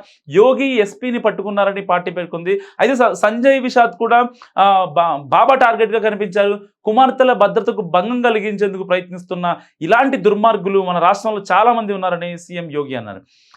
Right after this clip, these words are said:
ఇలాంటి వ్యక్తులు రాష్ట్రంలో అరాచకాలు సృష్టించి సామాన్యుల జీవితాన్ని దుర్భరం చేస్తున్నారు. ఇది నా బాధ్యత. నేను ఉద్యోగం చేయడానికి ఇక్కడ రాలేదు, ఖచ్చితంగా కాదు. వాడు చేస్తే వాడు కూడా బాధపడతాడని ఇక్కడికి వచ్చాను.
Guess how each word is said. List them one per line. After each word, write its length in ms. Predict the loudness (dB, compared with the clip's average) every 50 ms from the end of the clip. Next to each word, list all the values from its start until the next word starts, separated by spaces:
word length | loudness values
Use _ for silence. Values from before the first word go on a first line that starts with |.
| -4
ఇలాంటి 320 | 0 0 2 2 2 0 0
వ్యక్తులు 340 | -2 -2 -4 -2 0 2 2
రాష్ట్రంలో 360 | 2 2 -2 -4 0 2 2
అరాచకాలు 540 | 4 4 4 2 0 -2 -4 -4 -2 -2 -4
సృష్టించి 400 | -6 -12 -16 -14 -14 -12 -10 -4
సామాన్యుల 480 | 0 0 0 2 0 -2 -2 -2 -6
జీవితాన్ని 600 | -6 -6 -6 -10 -6 -4 -2 -2 -2 -2 -6 -12 -16 _ _ _ -2
దుర్భరం 400 | 0 0 2 4 4 2 2 2
చేస్తున్నారు. 460 | 2 0 -2 -2 -2 -2 0 2 2
ఇది 220 | 0 0 -2 -2 0
నా 120 | 0 0
బాధ్యత. 400 | 0 0 0 0 0 0 0 0
నేను 320 | 0 0 0 -4 -6 -8
ఉద్యోగం 280 | -6 -4 0 0 0 0
చేయడానికి 500 | 0 -2 -4 -4 -4 -6 -10 -10 -10 -12 _ _ -10
ఇక్కడ 180 | -4 0 2 2
రాలేదు, 300 | 2 2 2 0 -4 -4
ఖచ్చితంగా 500 | -2 -2 -4 -2 0 -2 0 2 2 0
కాదు. 400 | 2 2 2 2 2 -2 -4 -8 _ _ -8 -2
వాడు 240 | -2 -2 -2 -2 -6
చేస్తే 220 | -8 -2 -2 -2
వాడు 320 | -2 0 0 0 0 0 0
కూడా 220 | 0 2 2 2
బాధపడతాడని 680 | 2 2 0 0 0 -2 -6 -6 -6 -6 -8 -8 -8 -10
ఇక్కడికి 220 | -10 -10 -10 -8
వచ్చాను. 400 | -8 -8 -6 -6 -6 -6 -8 -14